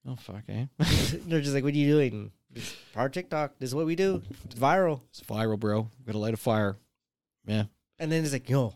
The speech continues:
Speaker 2: and they have her face, "Look at me. It's me." It's like, <laughs> "What are you doing?" Like,
Speaker 1: Yeah, you're,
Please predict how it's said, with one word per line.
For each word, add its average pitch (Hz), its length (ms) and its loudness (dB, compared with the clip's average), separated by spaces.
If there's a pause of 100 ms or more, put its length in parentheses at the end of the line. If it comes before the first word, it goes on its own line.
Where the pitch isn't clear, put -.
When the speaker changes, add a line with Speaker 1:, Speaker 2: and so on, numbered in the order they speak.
Speaker 2:
and 131 100 2
they 143 80 8
have 139 160 6
her 139 80 0
face, 123 180 -4
"Look 156 140 2
at 170 60 6
me. 151 100 -2
It's 147 140 -6
me." 180 260 4 (840)
It's - 300 0
like, - 220 2
<laughs> - 20 -12
"What 175 160 4
are 175 60 0
you 196 140 4
doing?" 190 280 8
Like, 117 320 0 (200)
Speaker 1:
Yeah, 101 140 -4 (120)
you're, 107 180 -2